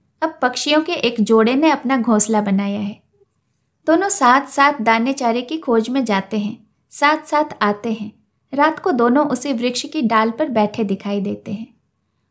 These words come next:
उनका सुरम्य संगीत रात की नीरवता में दूर-दूर तक सुनाई देता है। वन के जीव जंतु यह स्वर्गीय गान सुनकर मुग्ध हो जाते हैं।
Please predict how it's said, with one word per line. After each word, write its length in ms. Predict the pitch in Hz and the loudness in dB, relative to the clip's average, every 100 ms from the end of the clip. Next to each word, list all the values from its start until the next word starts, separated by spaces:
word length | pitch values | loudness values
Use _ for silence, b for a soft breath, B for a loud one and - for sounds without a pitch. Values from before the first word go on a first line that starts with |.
| _ | _
उनका 280 | 302 320 370 | 0 2 0
सुरम्य 480 | 370 262 254 277 311 | 2 4 4 4 4
संगीत 480 | 247 226 240 262 | 4 2 2 0
रात 280 | 240 226 233 | 2 2 2
की 120 | - | -2
नीरवता 480 | 269 226 220 220 240 | 2 4 4 2 -2
में 240 | 269 294 226 | 0 0 0
दूर-दूर 460 | 262 285 226 247 | -2 -2 -2 -2
तक 200 | 247 277 | -2 -4
सुनाई 360 | 277 226 208 202 | 0 2 2 2
देता 300 | 196 196 202 | -2 -6 -10
है। 180 | 208 240 _ _ _ _ _ _ _ _ | -12 -16 _ _ _ _ _ _ _ _
वन 240 | 277 294 320 | 2 4 4
के 140 | 381 | 4
जीव 300 | 277 247 262 | 2 2 0
जंतु 460 | 233 226 214 220 226 - | 2 4 4 0 -2 0
यह 120 | 262 294 | 2 2
स्वर्गीय 500 | 294 247 240 285 302 | 2 0 0 0 2
गान 280 | 226 226 | 4 2
सुनकर 380 | 247 254 240 294 | 0 -2 -2 0
मुग्ध 320 | 277 262 233 | 0 0 -2
हो 140 | 226 208 | -2 -2
जाते 340 | 196 190 - | -2 -4 -6
हैं। 280 | 208 214 - | -6 -8 -12